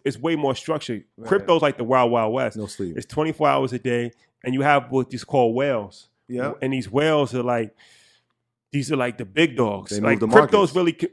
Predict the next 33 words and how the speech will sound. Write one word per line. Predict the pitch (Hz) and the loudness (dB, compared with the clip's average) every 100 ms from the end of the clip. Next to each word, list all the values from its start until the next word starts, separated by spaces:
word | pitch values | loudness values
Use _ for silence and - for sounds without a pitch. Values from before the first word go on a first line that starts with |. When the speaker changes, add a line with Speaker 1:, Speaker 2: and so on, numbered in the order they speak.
| _ | _
Speaker 1:
c-, | - | -6
c-, | 147 - - | -6 -8 -6
it's | 156 127 | -4 -2
really | 175 165 | -2 -2
controlled. | 143 - 147 139 | -4 -2 0 0
It's | 156 | 0
like | 165 131 | -2 0
all | 131 | -4
things, | - 131 131 123 - | -2 -4 -4 -6 -8
even | 165 160 | -4 -2
though | 147 | -2
it | 131 - 147 | -4 -4 -2
was | 143 - | -2 -2
made | 135 151 - | -4 -4 -6
for | |
the | 120 | -10
people, | - 147 - 117 113 _ _ | -8 -8 -6 -8 -10 _ _
it's | 139 156 | -6 -2
only | 160 | -2
controlled | 139 113 - 139 123 | -4 -8 -4 -2 -2
by, | 117 113 | -2 -4
like, | 117 117 | -6 -10
a | 107 - | -16 -12
handful | - 147 135 131 120 | -6 -6 -6 -10 -12
of | |
people | - 147 110 98 | -10 -10 -12 -14
Speaker 2:
Right. | 110 107 92 _ _ | -12 -12 -14 _ _
Speaker 1:
that | 131 117 | -6 0
have | 135 127 117 101 _ _ _ _ _ 117 | 2 2 0 -4 _ _ _ _ _ -6
millions, | 135 156 147 120 | 0 2 2 -4
billions | 85 156 156 139 120 | -2 2 2 2 -2
of | 107 | -2
dollars, | 131 123 107 101 | 0 0 -2 -8